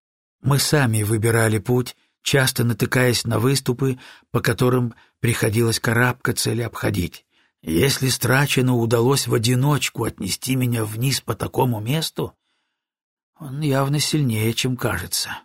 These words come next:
и опаснее. Мы шли против ветра, сгибались от непомерных усилий, начали вместе, но на крутом откосе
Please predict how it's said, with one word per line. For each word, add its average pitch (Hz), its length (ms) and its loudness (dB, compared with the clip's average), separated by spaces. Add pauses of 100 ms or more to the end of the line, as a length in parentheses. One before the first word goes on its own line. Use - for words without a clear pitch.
(800)
и - 160 -2
опаснее. 101 880 -4 (1080)
Мы 156 140 2
шли 180 220 2
против 170 360 2
ветра, 151 560 2 (380)
сгибались 127 800 0
от - 280 -4 (300)
непомерных 120 760 2
усилий, 110 640 -4 (400)
начали 120 500 2
вместе, 135 680 0 (480)
но 135 320 2
на 135 160 2
крутом 131 500 2
откосе 123 680 0